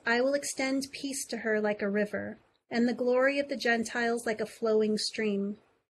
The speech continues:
Then you shall feed, on her side shall you be carried, and be dandled on her knees as one whom his mother comforts. So I will comfort you,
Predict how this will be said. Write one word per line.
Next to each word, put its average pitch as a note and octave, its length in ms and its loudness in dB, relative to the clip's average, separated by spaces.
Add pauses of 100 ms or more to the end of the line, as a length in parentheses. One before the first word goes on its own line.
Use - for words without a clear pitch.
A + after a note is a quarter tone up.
(220)
Then B3 240 4
you D4+ 120 6
shall D4 260 0
feed, G3+ 520 -6 (440)
on A#3+ 160 -2
her C#4 160 0
side A3+ 440 0
shall A3 140 0
you G#3+ 160 0
be A3 120 -2
carried, A3+ 580 -2 (320)
and A3 180 2
be A3+ 120 2
dandled B3+ 440 2
on B3+ 200 0
her B3+ 160 -4
knees G#3 520 -2
as A3 240 -2
one A#3 360 0 (120)
whom A#3 220 0
his A3 260 0
mother G#3+ 320 0
comforts. G#3 760 -6 (240)
So A#3 360 0
I A3 140 0
will A#3 140 2
comfort B3 420 -4
you, G3 380 -2